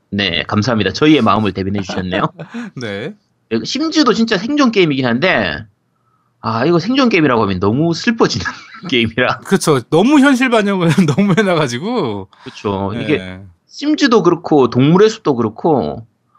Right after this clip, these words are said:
Speaker 1: 하다 보면은 자꾸 막 집 사고 돈 모아서 집 사고 <laughs> 막 그런 느낌, 빚 갚고 막 그러느라 힘-, 힘들어가지고.
Speaker 2: 그러니까 현실도 힘든데 게임까지 힘들면 안 되잖아요.
Speaker 1: 그치.
Speaker 2: 예, 너무 현실 반영해놓은 게임은 좀 그런 것 같아. 음.
Speaker 1: 그쵸.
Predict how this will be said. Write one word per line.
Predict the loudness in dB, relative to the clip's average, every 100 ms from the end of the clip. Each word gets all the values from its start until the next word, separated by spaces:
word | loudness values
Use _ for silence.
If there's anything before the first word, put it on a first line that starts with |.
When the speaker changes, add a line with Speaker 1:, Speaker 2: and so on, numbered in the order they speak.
| _
Speaker 1:
하다 | -2 0
보면은 | 2 0 0 -4
자꾸 | -6 -6 -4
막 | -4 -6 -8 _ _ _ _ _
집 | -12 -2
사고 | 0 2 0
돈 | -2 -4
모아서 | 0 2 2 -2
집 | -8
사고 | -12 -2 -2 -2 -2 -4
<laughs> | -6
막 | -4 -4 -2
그런 | 2 2 2
느낌, | -6 -12 -20 _ _ _ _
빚 | -10 -2
갚고 | -2 -2 -4
막 | -4 -4
그러느라 | -4 -4 -4 -4 -6 -6 -4 -2 -2
힘-, | -6 -18 -18
힘들어가지고. | -8 -2 2 2 0 -2 -2 0
Speaker 2:
그러니까 | 0 2
현실도 | 2 2 4 4
힘든데 | 4 2 0 0 0 0 0
게임까지 | 0 0 0 -2 -2
힘들면 | -4 -4 -4 -4 -4 -4
안 | -8 -12
되잖아요. | -8 -6 -6
Speaker 1:
그치. | -8 -10 -14 -14
Speaker 2:
예, | -10 -10 -10 -6
너무 | -2 0
현실 | 0 0
반영해놓은 | 0 2 2 2 0 -2
게임은 | -2 -2
좀 | -4 -8
그런 | -6 -6
것 | -6 -8
같아. | -10 -16 -16 _ -16
음. | -14 -14 -18 -20
Speaker 1:
그쵸. | -18 -12 -10 -12